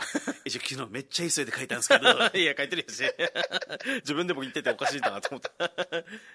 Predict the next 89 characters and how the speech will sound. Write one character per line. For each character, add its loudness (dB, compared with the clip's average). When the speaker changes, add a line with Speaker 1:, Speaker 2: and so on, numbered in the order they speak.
Speaker 1:
だ -16
か -10
ら、 -2
懲 -2
り -8
て -6
な -6
い -2
ん -4
で -6
す -10
よ。 -16
Speaker 2:
は -6
い。 0
い 0
や -8
い -10
や 0
い -20
や、 -14
懲 -14
り -16
て -12
ま -6
す -8
よ、 -4
Speaker 1:
こ -6
い -8
つ、 -10
Speaker 2:
も -18
う。 -20
Speaker 1:
こ -6
や -4
つ -10
は。 -8
Speaker 2:
い -10
ろ -4
い -4
ろ、 -6
も -12
う -12
本 -10
当 -4
に -8
申 -10
し -12
訳 -8
ご -8
ざ -6
い -8
ま -8
せ -10
ん -10
で -10
し -10
た。 -16
Speaker 1:
は -16
い。 -16
Speaker 2:
は -8
い。 -8
Speaker 1:
え -8
ー、 -20
旧 0
具 -4
し -4
か 0
し -4
の -6
俺 -6
さ -6
ん。 -8
Speaker 2:
は 4
い。 -4
Speaker 1:
え -4
ー、 -4
こ -2
ん 0
に -2
ち 0
は。 2
初 -4
見 -2
で -2
す。 -4
Speaker 2:
い -2
や、 -2
嘘 -6
つ -8
け。 -4